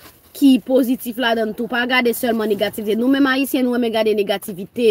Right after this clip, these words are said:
de yon bagay. Pa gade move kote a sèlman, gade bon kote yo tou, ok? Ou menm ki ta renmen manman, ki poko ka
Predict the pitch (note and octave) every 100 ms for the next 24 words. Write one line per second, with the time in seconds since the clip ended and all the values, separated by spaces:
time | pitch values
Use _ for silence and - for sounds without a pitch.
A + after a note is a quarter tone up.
0 | G#3 G#3 F#3+ F3 E3 D#3+ A2 - - -
1 | - D#4+ D4 D4 C#4 B3+ A#3 A#3 A#3 A#3+
2 | G#3+ G3+ A3+ G#3+ G#3 G3+ G#3+ F3+ A3 C4
3 | B3+ A3+ A3 G#3 G3 - C4+ F#3 - -
4 | G3 - C#4 G#4+ - - - - - -
5 | - - - - - - - - - -
6 | - - - - - - - - - -
7 | - D4 C#4+ D#4 D4 - - D4+ - D4
8 | C#4+ C#4 B3+ B3 A#3+ A#3+ - B3+ - C#4
9 | - A#3+ A3